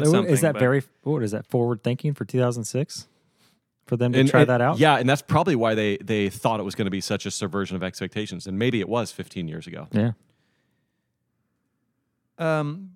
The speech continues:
Speaker 2: Brian, I bet you were especially pissed off about that final jump scare.
Speaker 3: Yeah. Yeah.
Speaker 2: Yeah. That
Speaker 3: I,
Speaker 2: was
Speaker 3: I
Speaker 2: your
Speaker 3: didn't wanna
Speaker 2: t-, that
Speaker 3: say
Speaker 2: was get
Speaker 3: anything.
Speaker 2: your goat.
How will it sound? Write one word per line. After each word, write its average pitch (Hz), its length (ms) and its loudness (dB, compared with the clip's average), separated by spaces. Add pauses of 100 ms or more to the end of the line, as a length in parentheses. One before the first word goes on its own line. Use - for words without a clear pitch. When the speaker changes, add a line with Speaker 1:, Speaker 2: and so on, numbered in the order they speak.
(100)
Speaker 2:
Brian, 151 340 0
I 160 40 0
bet 180 140 0
you 156 80 0
were 127 80 2
especially 117 460 -4
pissed - 320 -8
off 104 180 -8
about 104 220 -10
that 104 160 -12
final 107 280 -10
jump 104 220 -12
scare. 101 340 -14 (880)
Speaker 3:
Yeah. 85 240 -8 (580)
Yeah. 85 140 -10
Speaker 2:
Yeah. 101 160 -16 (140)
That 123 100 -4
Speaker 3:
I, 147 60 4
Speaker 2:
was 160 60 4
Speaker 3:
I - 40 0
Speaker 2:
your 160 60 0
Speaker 3:
didn't - 140 4
wanna 151 100 4
Speaker 2:
t-, 160 60 2
that - 60 2
Speaker 3:
say - 40 0
Speaker 2:
was 113 100 2
get 113 120 -2
Speaker 3:
anything. - 160 0
Speaker 2:
your 151 100 0
goat. 127 360 -2